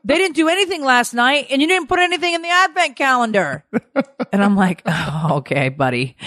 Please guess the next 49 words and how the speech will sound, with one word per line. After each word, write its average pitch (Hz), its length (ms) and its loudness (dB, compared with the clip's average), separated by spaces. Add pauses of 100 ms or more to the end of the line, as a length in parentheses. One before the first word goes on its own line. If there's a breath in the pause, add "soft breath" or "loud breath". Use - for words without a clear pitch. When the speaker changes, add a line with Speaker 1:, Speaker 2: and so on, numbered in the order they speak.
(380 loud breath)
Speaker 1:
Okay, 208 260 2
Speaker 2:
Well, 208 100 -2
Speaker 1:
King 190 80 -2
Speaker 2:
that 240 180 2
Speaker 1:
James." 135 120 -10
Speaker 2:
too. 254 220 2
And 214 120 -4
the 202 60 -8
game 214 280 -6
starts 208 360 0
at 160 80 -8
nine. 185 400 2
We 196 180 -2
literally 202 440 2
get 156 180 0
up 165 160 0
at, 143 80 -4
like, 135 300 0
eight 151 200 -2
thirty-five. 123 600 0
It's - 140 -2
a 117 60 -4
ten-minute 165 360 2
Speaker 1:
Yeah. 160 120 2
Speaker 2:
drive. 120 300 0 (500 loud breath)
We're 143 200 -2
all 175 160 4
disheveled. 127 580 0
Kim's 156 220 0
like, 143 120 -2
"I 131 140 0
need 123 180 0
some, 123 220 -2
I 123 100 2
have 127 260 -2
to - 100 -10
eat 113 120 -4
something. 113 300 -4
I 120 80 2
gotta 131 180 2
get 117 120 -2
something." 113 440 -6
She's 202 240 -4
making 202 380 0
toast. 156 500 0 (400 loud breath)
It's 185 200 -4
like, 175 260 -2
we're 208 160 0
gonna, 196 340 0